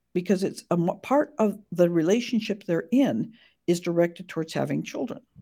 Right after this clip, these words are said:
Now, I, I know several married couples who have no children, and, and they, they are so, um, pro-life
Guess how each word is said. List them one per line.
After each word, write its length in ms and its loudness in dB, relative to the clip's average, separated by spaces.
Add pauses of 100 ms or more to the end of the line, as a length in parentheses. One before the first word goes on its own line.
(320)
Now, 80 2
I, 260 2
I 120 4
know 160 2
several 360 2
married 340 2
couples 320 -6
who 100 -6
have 200 -4
no 120 -2
children, 400 -4
and, 140 -2 (100)
and 140 2
they, 280 0 (720)
they 200 6
are 160 4
so, 640 2
um, 500 0 (1500)
pro-life 580 2